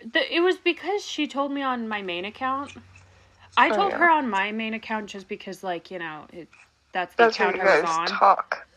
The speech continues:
Speaker 1: No, we talk more on the fan account, honestly. Um, but
Speaker 2: Slide into Joanna Jones's D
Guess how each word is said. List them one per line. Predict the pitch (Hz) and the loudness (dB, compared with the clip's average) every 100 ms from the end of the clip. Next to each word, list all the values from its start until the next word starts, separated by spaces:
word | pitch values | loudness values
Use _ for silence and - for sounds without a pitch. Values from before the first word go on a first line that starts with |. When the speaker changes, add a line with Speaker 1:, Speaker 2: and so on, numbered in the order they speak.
| - - 226 | -16 -8 0
Speaker 1:
No, | 254 | 2
we | 196 254 | 2 -2
talk | - 294 226 | -4 -4 -2
more | 233 | -2
on | 226 190 | -2 -4
the | |
fan | 165 208 | -6 -6
account, | 165 160 156 | -6 -10 -12
honestly. | 156 151 - 156 _ - _ _ _ | -12 -14 -16 -18 _ -20 _ _ _
Um, | 208 202 185 156 175 185 _ _ _ _ _ _ _ - 208 | -2 0 0 -4 -8 -20 _ _ _ _ _ _ _ -14 -8
but | 226 220 196 190 - - _ | -2 2 2 0 -2 -20 _
Speaker 2:
Slide | - 240 226 240 | 0 4 4 4
into | 247 208 | -4 -6
Joanna | 190 202 214 220 | -8 -6 -4 -4
Jones's | 214 214 220 - - | -2 -2 -2 -10 -10
D | 214 240 | -6 -2